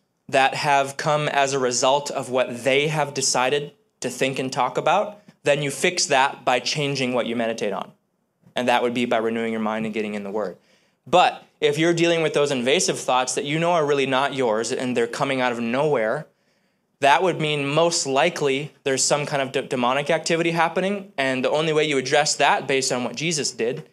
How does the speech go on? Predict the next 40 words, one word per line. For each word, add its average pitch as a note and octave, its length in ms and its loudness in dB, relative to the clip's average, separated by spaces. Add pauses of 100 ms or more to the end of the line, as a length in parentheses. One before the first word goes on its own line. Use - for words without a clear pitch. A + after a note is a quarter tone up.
(380)
was C3+ 180 0
he C#3+ 160 -2
would C3+ 220 0
rebuke D3+ 400 -2
those C#3+ 260 0
thoughts - 500 0
with D3 400 -2
Scripture. - 520 -4 (1000)
So B2+ 340 -2
Jesus D#3 480 0
was D3 140 0
always D3+ 400 2
prepared C3+ 600 -2
with B2+ 180 -2
an B2+ 240 -6
"it D#3 200 0
is E3 180 2
written" C3 520 -2 (180)
statement A#2 680 -2 (720)
for C#3 240 0
thoughts C3 400 0
that A2+ 160 -2
came A#2+ 180 -6
from A#2 120 -8
the A2 80 -6
devil. - 320 -6 (1700)
Now, C#3 360 2
this E3 220 0
doesn't D#3+ 340 0
mean D3+ 400 -2
you're C3+ 100 -2
gonna C3 140 -2
fail C#3 540 0
if C3+ 140 -4
you B2+ 60 -6
don't C3 140 -2
have C3+ 160 -4
something C3 260 -6
to A2 60 -4
say B2 480 -2